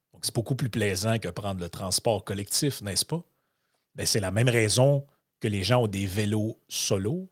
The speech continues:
que les gens ont des autos solo, parce qu'ils ont la liberté de partir du point A au point B à l'heure qu'ils veulent, au moment qu'ils veulent, accompagnés de qui ils veulent, avec la musique qu'ils veulent, euh, à la vitesse à peu près qu'ils veulent, dans les règles, dans, à l'intérieur des règles.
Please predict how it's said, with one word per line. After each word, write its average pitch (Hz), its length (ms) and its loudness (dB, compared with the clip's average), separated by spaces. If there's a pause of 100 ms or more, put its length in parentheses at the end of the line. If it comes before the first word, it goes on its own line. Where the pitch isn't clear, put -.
(100)
que - 80 0
les 95 140 -2
gens 117 240 0
ont 95 60 -2
des 92 280 -6 (220)
autos 135 400 6
solo, 95 460 0 (400)
parce - 160 2
qu'ils 110 280 6
ont 123 80 6
la 120 120 10
liberté 120 560 6
de 143 40 -2
partir 120 520 2
du 92 100 -6
point 104 240 -2
A 95 60 0
au 104 100 4
point 135 280 2
B 151 280 6
à 87 140 -2
l'heure 107 180 2
qu'ils 131 220 6
veulent, 135 340 8
au 98 100 -4
moment 101 300 2
qu'ils 139 220 4
veulent, 143 260 4 (240)
accompagnés 107 500 2
de 92 120 -4
qui - 220 4
ils 151 120 8
veulent, 147 320 6
avec 92 220 -4
la 92 100 -2
musique 123 380 2
qu'ils 139 180 2
veulent, 139 380 2 (420)
euh, - 40 -6 (160)
à 85 40 -4
la 90 140 -4
vitesse 127 480 4
à 143 60 8
peu 131 100 8
près 135 240 2
qu'ils 113 200 6
veulent, 117 300 4
dans 104 80 -2
les 95 160 -2
règles, 95 320 -4
dans, 87 80 -6
à 90 240 -6
l'intérieur 101 480 0
des 92 160 -2
règles. 135 260 2